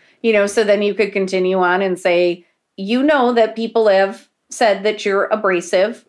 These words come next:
or that you sometimes come off as condescending.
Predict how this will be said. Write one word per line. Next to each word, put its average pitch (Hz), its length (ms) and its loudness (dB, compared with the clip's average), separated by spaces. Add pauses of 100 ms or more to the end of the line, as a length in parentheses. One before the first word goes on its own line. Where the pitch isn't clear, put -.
or 202 160 2
that 185 340 0
you 208 140 -6
sometimes 185 480 -4
come 202 160 -8
off 170 200 0
as 180 120 -8
condescending. 180 880 -2